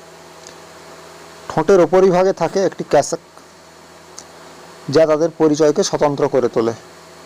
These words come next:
ক্যাসকের মূল কাজ হল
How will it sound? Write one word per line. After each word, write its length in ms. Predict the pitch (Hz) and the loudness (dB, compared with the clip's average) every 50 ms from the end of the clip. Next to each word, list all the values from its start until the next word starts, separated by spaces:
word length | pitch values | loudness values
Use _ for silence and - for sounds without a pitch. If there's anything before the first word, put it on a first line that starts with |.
| - - - - - - - - - - - - - - - - - - - - - - - | -20 -20 -20 -20 -20 -20 -20 -20 -20 -20 -20 -20 -20 -20 -20 -20 -20 -20 -20 -20 -20 -6 -4
ক্যাসকের 460 | - 151 143 - 202 - - 220 202 214 208 185 185 156 | -4 -2 0 -2 -4 -2 -2 -2 -2 -2 -4 -6 -6 -4
মূল 220 | 156 175 185 190 180 | -2 0 0 0 0
কাজ 260 | - 170 151 170 185 202 143 143 | 2 2 2 2 0 -4 -4 -2
হল 240 | 156 147 143 170 | 0 0 0 -2